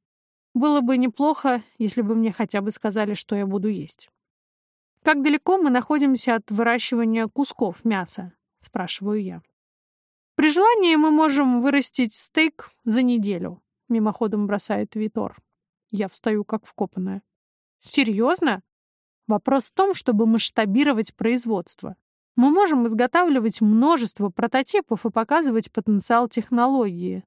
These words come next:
но не делаем этого. Мы знаем как, просто нужно время, чтобы поставить это на поток. Если выращивать ткань так просто, почему жертвы ожогов до сих пор терпят болезненные пересадки кожи?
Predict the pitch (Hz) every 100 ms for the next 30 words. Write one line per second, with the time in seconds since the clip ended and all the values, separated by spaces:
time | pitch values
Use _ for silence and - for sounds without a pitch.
0 | _ - 233 269 302 320 262 202 196 202
1 | 180 190 190 - _ _ _ _ 247 269
2 | 269 302 233 208 269 349 - _ _ _
3 | _ - 277 - 254 240 247 240 233 240
4 | 320 330 285 - 233 247 277 - 277 240
5 | 240 233 233 220 269 185 - - _ _
6 | _ _ _ 233 220 262 262 320 285 269
7 | 262 - - - 247 196 185 - 247 _
8 | 262 208 180 - 185 185 - 262 359 302
9 | 185 254 220 202 202 190 277 370 208 -
10 | _ - 185 - 220 - 302 - 247 240
11 | 240 185 180 196 190 302 294 220 196 180
12 | 190 196 214 - - - 196 175 170